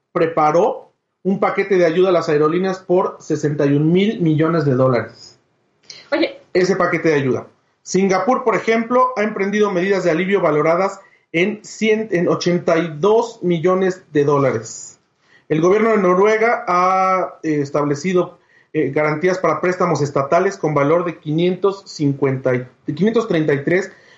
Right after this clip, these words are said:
Speaker 1: millones de dólares. Colombia eliminó el cargo por estacionamiento de aeronaves en todos sus aeropuertos, aunque son privados.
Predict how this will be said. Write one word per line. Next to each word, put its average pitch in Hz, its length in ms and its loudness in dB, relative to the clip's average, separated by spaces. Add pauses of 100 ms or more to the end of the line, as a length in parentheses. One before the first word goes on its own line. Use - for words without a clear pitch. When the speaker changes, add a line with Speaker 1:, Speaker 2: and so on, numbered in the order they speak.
Speaker 1:
millones 156 460 0
de 135 80 2
dólares. 127 520 0 (500)
Colombia 220 440 4
eliminó 196 320 0
el 208 100 -4
cargo 208 280 0
por 165 100 -2
estacionamiento 160 580 -2
de 156 80 2
aeronaves 151 380 0
en 131 100 0
todos 156 140 0
sus 143 140 -6
aeropuertos, - 760 -4
aunque 151 220 -4
son 160 140 -2
privados. 143 560 0